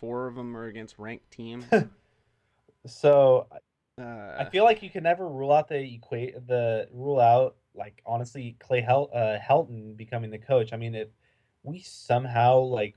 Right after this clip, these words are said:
Speaker 2: pull out a miraculous, like, I would say miraculous at this point would be, like, a, you know, six and one or, you know, one loss. Man, it'd be hard to almost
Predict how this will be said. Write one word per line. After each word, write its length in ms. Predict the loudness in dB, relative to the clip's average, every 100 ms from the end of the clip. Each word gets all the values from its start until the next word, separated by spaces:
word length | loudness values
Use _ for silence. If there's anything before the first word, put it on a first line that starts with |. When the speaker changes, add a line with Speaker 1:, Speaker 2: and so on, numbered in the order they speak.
| _
Speaker 2:
pull 240 | -4 4
out 140 | 4 4
a 20 |
miraculous, 880 | -2 -6 -4 -6 -6 -6 -6 -6 -6
like, 260 | -6 -8 -6
I 60 |
would 120 | -6 0
say 120 | 0
miraculous 400 | 4 4 2 -6
at 60 | -12
this 80 |
point 140 | -10 -6
would 60 |
be, 60 | -2
like, 160 | -2 -2
a, 100 | -10
you 100 | -6
know, 160 | -4 -4
six 380 | -6 -10 -8
and 80 | -8
one 300 | -2 0 2
or, 100 | 2
you 140 | 0 -4
know, 100 | -8
one 420 | -8 0 0 2
loss. 520 | 2 2 0 -4 -20 _ _ _ _ _ _ _ _
Man, 260 | 0 2 2
it'd 120 | 0
be 100 | -2
hard 320 | -4 2 4
to 100 | 4
almost 400 | 2 2 -4 -8